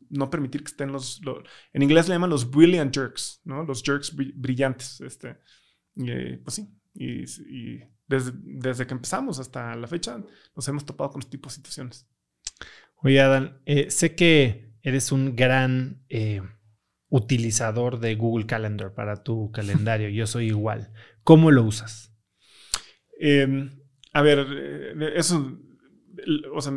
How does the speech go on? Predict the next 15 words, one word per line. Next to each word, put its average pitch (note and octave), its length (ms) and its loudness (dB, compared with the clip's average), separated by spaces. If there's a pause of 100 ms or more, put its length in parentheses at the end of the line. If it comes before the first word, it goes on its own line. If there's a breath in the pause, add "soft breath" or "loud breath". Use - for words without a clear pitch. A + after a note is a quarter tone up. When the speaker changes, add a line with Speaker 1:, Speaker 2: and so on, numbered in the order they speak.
Speaker 1:
se, C#3 240 -4
se - 160 0
ríen F3 220 6
muchos F#3 240 0
de D3 80 -2
mí D#3 100 -2
por, B2+ 320 -12 (240)
por C3 160 -6
cómo D#3 180 -2
uso D3+ 140 -4
Google C#3+ 200 -2
Calendar, C3 280 -2
¿no? E3+ 120 -6
Pero C3+ 240 -2
básicamente, F3 720 -2